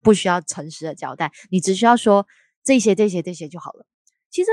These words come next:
每一个人都在为自己所谓的正义跟自己的利益在发声而已啊。你为了要达到你自己得，呃，得到的这个胜利，跟你为了谋取到自己的这个利益，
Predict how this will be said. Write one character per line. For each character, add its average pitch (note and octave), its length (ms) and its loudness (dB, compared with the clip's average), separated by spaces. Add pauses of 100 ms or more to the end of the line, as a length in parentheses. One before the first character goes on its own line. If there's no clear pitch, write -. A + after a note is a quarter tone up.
每 F#3+ 160 2
一 A#3 40 0
个 D#4 160 4
人 G#3+ 180 4
都 A#3 140 0
在 C4+ 180 -2
为 C4+ 160 0
自 C4 160 -4
己 D#3 240 -2
所 D#3 380 0
谓 A3+ 240 6
的 F#3 100 2
正 G#3+ 300 -4
义 G3+ 320 -8
跟 F3+ 200 -4
自 B3+ 160 -2
己 D#3+ 160 -10
的 E3 140 -4
利 F#3 260 -4
益 G3+ 280 -6
在 G3+ 220 -4
发 D3+ 260 -12
声 D3+ 240 -10
而 G2 180 -4
已 F#2 160 -8
啊。 C#2 140 -6 (640)
你 F3 160 0
为 C#4+ 180 8
了 A3+ 80 6
要 A3+ 160 2
达 D3+ 240 -6
到 G3+ 160 -2
你 D#3 140 -8
自 F#3+ 160 -6
己 D3 320 -10
得， E3 320 2
呃， C#3+ 240 -6
得 F3 200 -4
到 G#3+ 220 2
的 D3+ 80 -2
这 E3 140 -6
个 F3 80 -4
胜 F3 280 -6
利， F3+ 140 -6
跟 D#3+ 260 -4 (380)
你 F3 140 -6
为 B3 180 6
了 G3 100 4
谋 D#3+ 280 -2
取 - 180 -4
到 E3+ 160 2
自 F3+ 160 -2
己 D3+ 140 -8
的 D3 120 -6
这 D3+ 80 -8
个 E3+ 120 -4
利 D#3+ 180 -12
益， D#3+ 240 -8